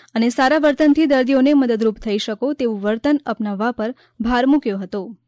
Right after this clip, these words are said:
પ્રવર્તમાન સ્થિતિને પગલે રક્તની આકસ્મિક જરૂરિયાતને પહોંચી વળવા વિવિધ જિલ્લામાં આજે રક્તદાન કેમ્પનું આયોજન કરાયું છે. સુરેન્દ્રનગર જિલ્લા વહીવટી તંત્ર દ્વારા આજે લોહાણા સમાજવાડી ખાતે યોજાયેલી રક્તદાન શિબિરમાં શહેરના જુદા જુદા સમાજના આગેવાન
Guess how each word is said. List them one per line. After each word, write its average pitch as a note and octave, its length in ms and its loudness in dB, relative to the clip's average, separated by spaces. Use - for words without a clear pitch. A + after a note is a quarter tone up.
પ્રવર્તમાન D4 540 4
સ્થિતિને D4+ 400 4
પગલે C#4+ 360 4
રક્તની C#4 460 2
આકસ્મિક B3 540 -2
જરૂરિયાતને A3+ 560 0
પહોંચી A3 380 -4
વળવા G#3+ 340 -2
વિવિધ G#3+ 260 0
જિલ્લામાં G#3+ 540 -4
આજે G#3+ 180 -6
રક્તદાન G#3+ 420 -4
કેમ્પનું A#3+ 480 -6
આયોજન F#3+ 300 -8
કરાયું G3+ 360 -6
છે. - 260 -16
સુરેન્દ્રનગર C#4 640 4
જિલ્લા C4 320 2
વહીવટી B3 420 0
તંત્ર A#3+ 360 -2
દ્વારા A#3 300 -2
આજે A3 280 -4
લોહાણા A3+ 420 -4
સમાજવાડી G#3+ 580 -8
ખાતે G#3 320 -8
યોજાયેલી G#3+ 680 -4
રક્તદાન D4 440 0
શિબિરમાં C#4 580 0
શહેરના B3+ 480 -2
જુદા A#3 240 -4
જુદા A3+ 280 -4
સમાજના A3 540 -8
આગેવાન G#3 560 -6